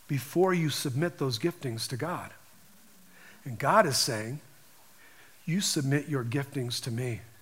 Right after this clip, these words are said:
and I'll start to explode them on the scene. I'll start to use you in powerful and mighty ways. I'll start to give you the desires of your heart. I'll start to do in you what you can't do in yourself. I'll start to use you."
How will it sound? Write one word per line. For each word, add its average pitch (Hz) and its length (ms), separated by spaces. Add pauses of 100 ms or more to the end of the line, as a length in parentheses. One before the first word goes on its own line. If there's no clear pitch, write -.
(500)
and 101 100
I'll 117 160
start 135 320
to 131 80
explode 127 680
them 104 220
on 107 140
the 110 80
scene. 104 380 (720)
I'll 143 100
start 143 300
to 143 80
use 135 420
you 120 140
in 113 80
powerful 131 520
and 110 120
mighty 117 260
ways. 117 380 (240)
I'll 160 160
start 147 320
to 143 80
give 135 260
you 131 100
the 120 120
desires 120 580
of 110 100
your 113 120
heart. 117 360 (240)
I'll 156 140
start 160 280
to 147 80
do 151 260
in 135 120
you 123 160
what 123 180
you 131 140
can't 143 380
do 139 220
in 123 200
yourself. 113 640
I'll 147 160
start 175 280
to 156 100
use 143 400
you." 120 80